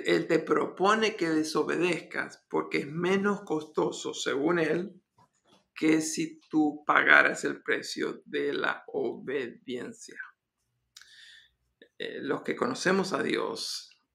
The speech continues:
por lo menos en teoría, sabemos de que nunca vamos a poder ganar más en desobediencia que en obediencia.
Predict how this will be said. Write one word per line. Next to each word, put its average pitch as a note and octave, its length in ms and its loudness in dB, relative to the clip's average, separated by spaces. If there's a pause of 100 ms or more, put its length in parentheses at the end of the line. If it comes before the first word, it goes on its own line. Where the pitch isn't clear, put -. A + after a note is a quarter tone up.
(460)
por D3+ 140 2
lo D3+ 60 -2
menos F3+ 260 0
en D3 140 -4
teoría, F#3 600 4
sabemos - 1000 -2 (640)
de - 200 -2
que - 180 0
nunca E3+ 760 0
vamos D3 560 2
a - 140 0
poder D3 460 4
ganar C#3+ 360 6
más - 640 0 (200)
en - 200 -4
desobediencia C#3 1160 -2 (340)
que - 520 -2
en - 460 -2 (340)
obediencia. - 800 -2